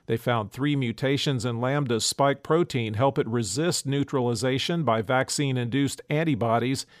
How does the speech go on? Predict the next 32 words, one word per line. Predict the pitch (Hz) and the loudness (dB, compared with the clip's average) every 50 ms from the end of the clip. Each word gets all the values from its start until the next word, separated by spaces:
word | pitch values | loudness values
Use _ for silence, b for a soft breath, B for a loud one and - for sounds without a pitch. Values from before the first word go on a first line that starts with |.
| b b b b | b b b b
It | - 143 127 | 2 4 4
is | 117 104 110 | 4 0 0
not | 113 117 127 139 175 196 - - - | -2 0 2 2 2 2 0 -6 -10
clear | - 131 127 110 107 123 131 | -4 -2 -2 0 0 0 0
if | 127 - | 0 -2
the | - 120 | -4 -2
variant | 107 131 127 127 127 123 123 113 | 0 0 0 2 0 0 0 0
is | 117 117 85 113 | -2 -2 -2 -2
more | 123 131 156 185 208 202 | 0 2 4 4 4 4
dangerous | 165 113 127 123 117 117 104 104 123 120 127 - - | 4 2 2 0 0 -2 -2 -2 0 0 0 0 -2
than | - 123 127 131 135 127 | -2 -2 0 0 -2 0
the | 110 139 127 | 0 0 2
Delta | 110 151 165 165 156 - 156 131 | 4 4 4 4 2 2 0 -2
variant. | 104 107 123 117 113 110 98 - - _ - - _ _ _ _ _ _ _ _ _ _ _ _ _ _ _ _ - | 0 0 0 0 0 -2 -6 -8 -10 _ -18 -20 _ _ _ _ _ _ _ _ _ _ _ _ _ _ _ _ 0
More | 135 160 175 185 180 | 2 4 4 4 4
than | 143 151 127 123 | 4 2 2 2
three | - - 147 170 190 208 208 | -4 -4 -2 0 0 0 -2
hundred | 190 139 - 170 165 165 156 170 170 160 160 - - | -4 -2 0 0 2 4 4 4 2 2 0 -4 0
eighty-five | 147 156 156 160 156 175 185 - - - 143 143 143 143 143 143 - - _ _ _ - | 0 2 2 2 0 -2 -4 -4 0 2 4 6 6 6 4 2 0 -4 _ _ _ 0
thousand. | - 139 139 143 139 139 120 123 131 110 143 160 - _ _ _ _ _ | 2 4 6 6 6 6 4 2 -2 -4 -6 -10 -16 _ _ _ _ _
That's | - 135 135 147 - - | 2 4 4 4 2 2
how | 151 143 143 | 0 2 2
many | 143 139 156 160 147 123 117 127 123 | 4 2 2 2 2 2 2 2 0
attended | 113 - - 135 143 139 131 147 117 | 0 0 0 0 0 2 0 0 0
the | 107 | -2
four-day | 110 - - 147 151 151 135 143 143 143 143 | -4 0 4 6 6 6 6 6 6 6 4
Lollapalooza | 131 123 120 120 127 139 147 156 156 - - 165 160 165 170 190 196 131 147 131 - | 4 2 2 4 6 6 6 4 2 0 0 2 4 4 6 4 4 4 2 2 2
Festival | - 135 131 127 - - 147 131 147 143 143 139 | 2 0 0 0 0 -2 0 0 2 2 4 2
in | 139 | 2
Chicago | 135 - - 131 - - 156 165 180 180 143 135 131 143 | 0 0 -2 -2 -2 0 2 2 4 4 4 2 2 2
this | 123 139 156 - - | 2 2 0 0 0
weekend. | 143 160 190 208 - 170 147 123 98 80 - | 0 0 0 0 2 0 2 2 0 -4 -8